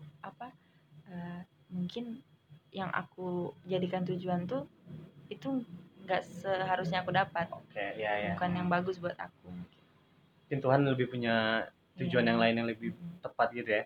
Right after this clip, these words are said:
Speaker 1: Maha menentukan.
Speaker 2: Nah, kan aku mikirnya kita kan di, di masa life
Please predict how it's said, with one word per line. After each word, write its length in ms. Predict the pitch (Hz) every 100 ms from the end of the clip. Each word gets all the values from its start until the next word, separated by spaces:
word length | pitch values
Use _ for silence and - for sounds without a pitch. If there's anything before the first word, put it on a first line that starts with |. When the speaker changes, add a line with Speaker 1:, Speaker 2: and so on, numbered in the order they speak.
| _
Speaker 1:
Maha 180 | 165 170
menentukan. 380 | 170 - - -
Speaker 2:
Nah, 140 | 113 107 _ _ _ _ _ _ _ _ _ _
kan 160 | - 175 - _ _ _ _ _ _
aku 160 | - -
mikirnya 420 | 190 170 185 196 - _ _ _ _ _ _ _ _ _ _ _ _ _ -
kita 160 | 123
kan 140 | 151 185
di, 140 | 175 135
di 140 | 135 135
masa 300 | 131 135 127
life 260 | 127 123